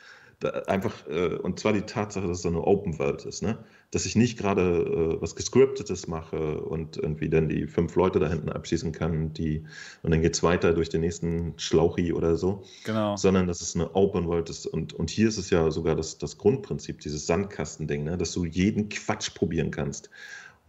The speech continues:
Speaker 1: Und ich, boah, einfach nur Irrsinn.
Speaker 2: Zum Beispiel
Speaker 1: Da
Speaker 2: hier in
Speaker 1: in
Speaker 2: diesem
Speaker 1: der
Speaker 2: Club da.
Speaker 1: Disco,
Speaker 2: Ja, hör auf,
Speaker 1: ja,
Speaker 2: da kannst
Speaker 1: sich,
Speaker 2: du
Speaker 1: sich eine M P zu schnappen und
Speaker 2: Ah, ja.
Speaker 1: die Leute reinzuschießen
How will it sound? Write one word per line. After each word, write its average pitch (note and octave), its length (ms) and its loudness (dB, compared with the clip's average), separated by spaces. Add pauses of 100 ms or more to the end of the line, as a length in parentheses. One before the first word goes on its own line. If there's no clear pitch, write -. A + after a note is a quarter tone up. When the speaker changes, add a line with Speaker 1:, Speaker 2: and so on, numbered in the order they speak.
(220)
Speaker 1:
Und F#2+ 380 4 (360)
ich, - 320 -6 (140)
boah, - 160 -10 (460)
einfach G2+ 180 4
nur G2+ 120 6
Irrsinn. F#2+ 320 4
Speaker 2:
Zum D#3+ 160 6
Beispiel F3 220 10
Speaker 1:
Da E3+ 60 10
Speaker 2:
hier F#3+ 100 12
in F3+ 80 12
Speaker 1:
in G3 40 10
Speaker 2:
diesem F3+ 160 6
Speaker 1:
der A#2+ 60 6
Speaker 2:
Club A#2+ 120 8
da. A#2 320 6
Speaker 1:
Disco, - 160 -4 (100)
Speaker 2:
Ja, C3+ 80 2
hör D3 140 6
auf, F3 140 0
Speaker 1:
ja, A#2+ 100 2
Speaker 2:
da - 100 -4
kannst - 200 2
Speaker 1:
sich, E3 240 6
Speaker 2:
du - 40 -8
Speaker 1:
sich A#2 220 -8
eine A2+ 140 0
M A#2+ 240 2
P F#3+ 180 -4
zu B3 160 0
schnappen A#2 440 -2
und - 320 -4
Speaker 2:
Ah, D3 360 6
ja. C3+ 380 2 (100)
Speaker 1:
die - 100 -16
Leute C3+ 300 2
reinzuschießen G#2 720 -4